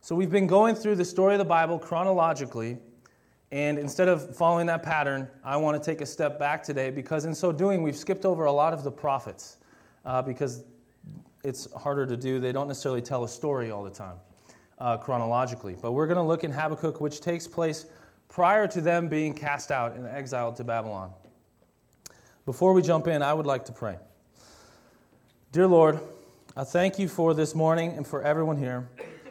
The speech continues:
And I thank you that, that you have just blessed us so abundantly. I pray that you would be with me as I preach your word, that I can preach with the power of your Spirit. And I pray that those who are here can be blessed through what I say. In Jesus' name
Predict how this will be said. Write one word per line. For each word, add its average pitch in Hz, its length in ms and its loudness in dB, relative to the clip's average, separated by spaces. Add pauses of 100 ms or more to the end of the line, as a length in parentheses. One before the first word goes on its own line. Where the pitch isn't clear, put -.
(360)
And 127 260 -6
I 127 180 2
thank 151 320 -6
you 151 100 -4
that, 131 380 -4
that 127 160 -4
you 139 140 -6
have 135 100 -4
just 127 240 -8
blessed 143 320 8
us 147 180 0
so 147 260 2
abundantly. 113 520 -2
I 107 40 -10
pray 131 340 -2
that 135 120 -6
you 123 100 -4
would 123 100 -4
be 131 120 -2
with 147 280 0
me 165 200 -4
as 131 200 -4
I 120 120 0
preach 147 300 -4
your 147 100 -2
word, 131 340 0 (300)
that 120 120 -4
I 131 80 0
can 135 160 -8
preach 139 460 -6 (340)
with 131 100 -6
the 131 60 -12
power 139 260 2
of 135 60 0
your 135 100 -4
Spirit. 107 380 -4 (400)
And 123 100 -8
I - 20 -6
pray 139 240 -2
that 127 140 -2
those 135 240 -4
who 139 100 -2
are 131 120 0
here 139 220 0
can 131 180 -8
be 123 80 -2
blessed 127 400 -2
through 131 100 -6
what 131 100 -2
I 131 80 -2
say. 123 280 -4
In 110 100 -8
Jesus' 127 300 -10
name 101 240 -8